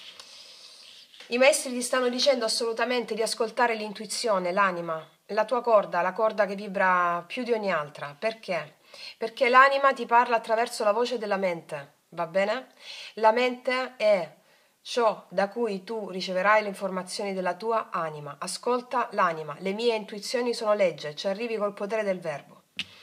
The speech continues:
In questo esatto momento si sta risvegliando per tutto il collettivo l'energia sessuale repressa, bloccata, bloccata per condizionamenti, moralismi, conformismi, morale corrotta, educastrazione. Si sta risvegliando la Kundalini,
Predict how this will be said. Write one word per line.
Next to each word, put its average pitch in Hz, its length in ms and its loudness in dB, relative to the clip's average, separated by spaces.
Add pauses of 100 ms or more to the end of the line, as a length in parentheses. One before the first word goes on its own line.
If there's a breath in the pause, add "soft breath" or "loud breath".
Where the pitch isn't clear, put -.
(460 loud breath)
In 220 120 -6
questo 302 240 -4
esatto 254 340 -2
momento 247 440 0
si 208 100 -10
sta 240 160 -2
risvegliando 214 760 2
per 202 200 -4
tutto 285 260 -6
il 233 80 2
collettivo 208 600 -4
l'energia 220 480 2
sessuale 233 540 2
repressa, 196 600 0
bloccata, 180 720 0 (340 loud breath)
bloccata 214 460 4
per 208 140 -2
condizionamenti, 208 840 -2
moralismi, 202 600 0
conformismi, 196 880 -4 (160 loud breath)
morale 220 360 6
corrotta, 196 640 2
educastrazione. 185 960 -2
Si 208 140 -8
sta 254 160 0
risvegliando 247 500 2
la 220 120 2
Kundalini, 170 600 -8